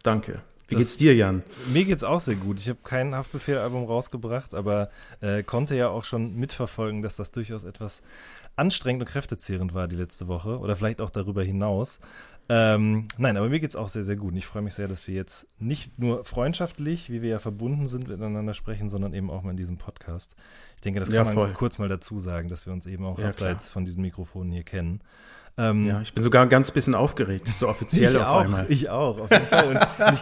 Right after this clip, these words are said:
Speaker 2: glaube, es wird auch einige Dinge geben, die ich noch gar nicht über dich weiß, die du jetzt gleich erzählen wirst.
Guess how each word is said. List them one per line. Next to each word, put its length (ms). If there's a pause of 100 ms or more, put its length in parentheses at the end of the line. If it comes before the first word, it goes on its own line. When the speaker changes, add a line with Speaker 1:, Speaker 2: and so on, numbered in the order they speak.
Speaker 2:
glaube, 480
es 160
wird 100
auch 100
einige 340
Dinge 240
geben, 260
die 80
ich 80
noch 140
gar 160
nicht 100
über 140
dich 200
weiß, 440
die 100
du 140
jetzt 180
gleich 220
erzählen 440
wirst. 260